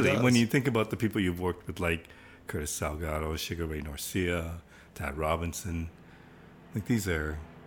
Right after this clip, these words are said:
Speaker 2: They're all, they're all fabulous vocalists.
Speaker 1: Yeah, Deanna, everybody, yeah. So, um, but the first concert you put on,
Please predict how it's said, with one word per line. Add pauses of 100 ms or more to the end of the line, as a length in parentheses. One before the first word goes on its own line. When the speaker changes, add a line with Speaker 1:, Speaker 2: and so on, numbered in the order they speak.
(520)
Speaker 2:
They're
all, (280)
they're
all (280)
fabulous
vocalists.
Speaker 1:
Yeah, (140)
Deanna, (720)
everybody,
yeah.
So, (480)
um, (480)
but
the
first
concert
you
put
on,